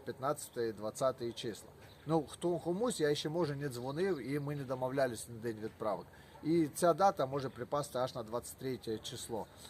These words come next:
вполне возможно. Так що знайте, якщо комусь край потрібно, дзвонить, будемо якось, е, думати, е, і тому подібне. Ну,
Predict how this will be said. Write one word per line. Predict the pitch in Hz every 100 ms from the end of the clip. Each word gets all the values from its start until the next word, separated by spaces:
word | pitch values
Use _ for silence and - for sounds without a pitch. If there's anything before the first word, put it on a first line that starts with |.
| - - - -
вполне | 127 120 123
возможно. | 113 113 120 107 107
Так | 131 123
що | 143
знайте, | 117 170 202 160
якщо | 135 - 160
комусь | - 147 156 - -
край | 151 143 127
потрібно, | 123 160 185 151 113
дзвонить, | 113 139 180 151
будемо | 120 127 127
якось, | 123 - 120 - 131
е, | 117
думати, | 160 190 170 147 123 - - - 117
е, | 110 107
і | 156
тому | 151 135 127
подібне. | 123 110 92 107
Ну, | 147